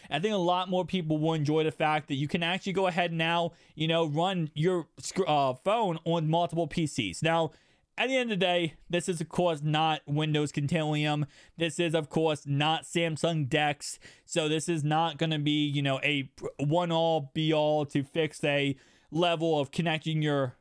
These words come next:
Surface Duo to a P C and running a Windows O S software. But I will definitely say it just adds a little bit more to the functionality the Surface Duo two does give us.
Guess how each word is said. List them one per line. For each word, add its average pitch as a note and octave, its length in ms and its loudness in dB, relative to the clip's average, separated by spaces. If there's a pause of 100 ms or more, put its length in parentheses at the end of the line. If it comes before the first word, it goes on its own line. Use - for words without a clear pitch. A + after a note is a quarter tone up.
Surface E3+ 440 -2
Duo D#3+ 260 2
to D3 160 0
a C3 60 0
P D#3+ 200 0
C D3+ 280 0
and C3+ 120 -2
running C#3 280 0
a A#2+ 160 -2 (300)
Windows D#3 380 2
O D#3 160 2
S C#3+ 200 0
software. D#3+ 500 0
But A3+ 240 -2 (280)
I C4 120 2
will C4+ 220 0
definitely A3+ 420 0
say G3+ 240 0
it F#3+ 60 2
just F#3+ 180 -4
adds F#3 240 0
a F3 40 0
little F3+ 200 2
bit E3+ 160 0
more E3+ 260 2
to E3+ 360 0
the D3+ 100 2
functionality D#3+ 760 -2
the C3+ 120 -6
Surface D3+ 300 -2
Duo D3+ 220 0
two D3+ 220 0
does C#3 420 0
give A#3 220 2
us. C4+ 280 0